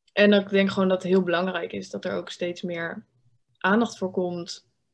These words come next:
op deze manier. Ehm, en met deze manier bedoel ik dan dus om echt te voelen en te ervaren en te zijn en zachtheid, vertrouwen.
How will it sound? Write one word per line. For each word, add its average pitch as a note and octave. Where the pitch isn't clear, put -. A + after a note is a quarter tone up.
op -
deze G#3+
manier. F#3+
Ehm, G2+
en F#3
met F#3
deze F#3
manier F#3
bedoel F#3
ik F#3
dan F#3
dus F#3
om F#3
echt -
te G3
voelen F#3
en F3+
te -
ervaren F#3+
en F#3
te F#3
zijn F#3
en F3+
zachtheid, F3+
vertrouwen. F3+